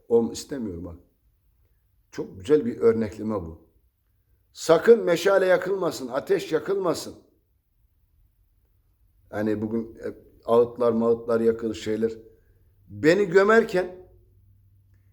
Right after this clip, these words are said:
üzerime hafif yükseklik yapacak seviyede toprak atın." Öyle ta şeye kadar dikmeyin. Yani bugün şey yapıyoruz, çok atılıyor.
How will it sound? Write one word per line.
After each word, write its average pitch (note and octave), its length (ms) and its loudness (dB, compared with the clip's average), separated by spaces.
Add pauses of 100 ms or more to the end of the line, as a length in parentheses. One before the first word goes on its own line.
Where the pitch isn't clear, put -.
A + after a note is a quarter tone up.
(260)
üzerime F3 420 0
hafif D#3+ 500 -2
yükseklik E3 760 -4
yapacak F3 500 2
seviyede D#3 480 -2
toprak A#2+ 380 -6
atın." F#2 240 -12 (720)
Öyle A#3 380 -2
ta C#3+ 380 -2
şeye C3 280 0
kadar A2+ 320 0
dikmeyin. E2 420 -16
Yani F#2 240 -16
bugün F#2+ 440 -12
şey G2 160 -8
yapıyoruz, F#2+ 320 -10
çok - 220 -16
atılıyor. - 460 -14